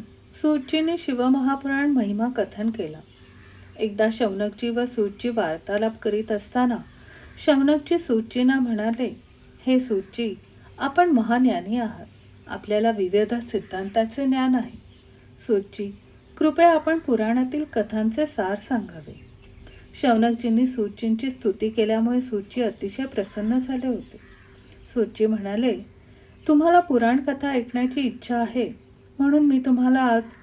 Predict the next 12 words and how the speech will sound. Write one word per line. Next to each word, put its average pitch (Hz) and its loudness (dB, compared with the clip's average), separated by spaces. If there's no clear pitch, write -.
शिवपुराणाची 262 2
माहिती 277 0
देतो. 226 -6
शिवपुराण 220 2
हे 226 2
अतिशय 220 -2
उत्तम 233 0
पुराण 226 2
असून 226 0
या 320 10
पुराणाची 269 2
माहिती 233 0